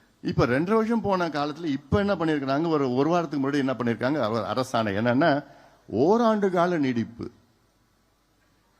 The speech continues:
அவங்க பொறுப்பு, பதவி காலம் இருக்கிறதே இன்னும் ஆறு மாசம் தான். இவங்க ஆனா கொடுக்கறது ஓராண்டு கால நீடிப்பு.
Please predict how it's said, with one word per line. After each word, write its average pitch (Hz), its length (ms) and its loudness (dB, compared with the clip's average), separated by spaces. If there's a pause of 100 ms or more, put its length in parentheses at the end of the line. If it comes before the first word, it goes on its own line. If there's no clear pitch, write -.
(1080)
அவங்க 104 280 -6
பொறுப்பு, 117 460 -4
பதவி 156 420 2
காலம் 170 260 2
இருக்கிறதே 185 380 2
இன்னும் 214 160 0
ஆறு 117 160 -2
மாசம் 85 360 -10
தான். 98 280 -14 (1900)
இவங்க 220 320 0
ஆனா 202 200 4
கொடுக்கறது 233 400 0
ஓராண்டு 233 640 4
கால 214 260 2
நீடிப்பு. 170 520 -4